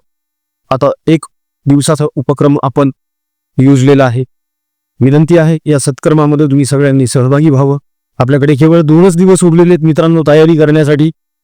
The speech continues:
कारण चौदा तारखेला आपल्याला ही सगळी तयारी पूर्ण करावी लागेल, म्हणजे आपण मग पंधरा तारखेला हे काम करू शकू. तेव्हा जास्तीत जास्त प्रमाणामध्ये हा व्हिडिओ जास्तीत जास्त लोकांपर्यंत शेअर करा, जास्तीत जास्त प्रमाणामध्ये तुमच्या यथाशक्ती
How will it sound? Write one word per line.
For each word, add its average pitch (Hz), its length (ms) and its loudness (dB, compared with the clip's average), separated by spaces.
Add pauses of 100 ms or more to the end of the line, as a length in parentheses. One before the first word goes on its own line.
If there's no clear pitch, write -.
(180)
कारण 139 220 0
चौदा 151 340 0
तारखेला 151 340 0
आपल्याला 143 280 0
ही 135 140 0
सगळी 131 320 -2
तयारी 123 240 2
पूर्ण 127 300 0
करावी 110 260 0
लागेल, 123 240 2
म्हणजे 143 340 2
आपण 175 260 0
मग 180 180 0
पंधरा 156 280 2
तारखेला 143 320 -2
हे 165 140 0 (800)
काम 143 220 2
करू 170 220 2
शकू. 117 260 -6 (600)
तेव्हा 120 180 2
जास्तीत 131 320 0
जास्त 160 220 0
प्रमाणामध्ये 127 540 0 (520)
हा 123 80 2
व्हिडिओ 127 320 2 (240)
जास्तीत 143 280 0
जास्त 151 220 0
लोकांपर्यंत 131 640 0
शेअर 151 320 0
करा, 131 160 -2 (500)
जास्तीत 190 280 0
जास्त 170 220 0
प्रमाणामध्ये 143 540 0
तुमच्या 143 480 0 (640)
यथाशक्ती 175 800 0